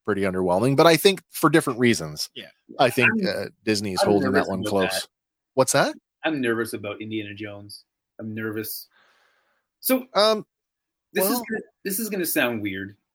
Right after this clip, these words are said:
Speaker 3: and I'll say it, but I'll say it. And I'm okay with it sounding weird. I think part of the reason that the sequel trilogy for Star Wars and even Crystal Skull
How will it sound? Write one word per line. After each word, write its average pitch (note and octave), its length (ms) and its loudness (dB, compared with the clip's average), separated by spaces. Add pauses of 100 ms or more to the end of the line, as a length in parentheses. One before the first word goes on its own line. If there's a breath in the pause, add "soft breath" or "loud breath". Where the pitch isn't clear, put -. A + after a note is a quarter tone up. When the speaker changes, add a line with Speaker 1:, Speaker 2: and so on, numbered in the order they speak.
Speaker 3:
and B2+ 80 -4
I'll A#2+ 100 -2
say F#2 240 -4
it, - 100 -10
but C#3+ 80 -2
I'll C3 80 -2
say G2 220 -6
it. F#2 100 -8
And B2+ 60 -4
I'm C#3+ 80 -2
okay B2 160 -8
with F#2+ 140 -8
it - 60 -12
sounding G2 280 -10
weird. G2 200 -14 (920)
I C#3 60 0
think C#4 400 -4 (180)
part F#3+ 200 2
of G3+ 120 -4
the G3 100 -10
reason A#2 640 -8
that G#2+ 140 -10
the A2+ 80 -10
sequel B2+ 580 -6
trilogy A#2 680 -4 (100)
for A2+ 300 -4
Star G#2+ 340 -4
Wars G#2+ 500 -8 (400)
and C3 120 -2
even C#3+ 220 0
Crystal D3+ 320 -2
Skull G#2+ 640 -2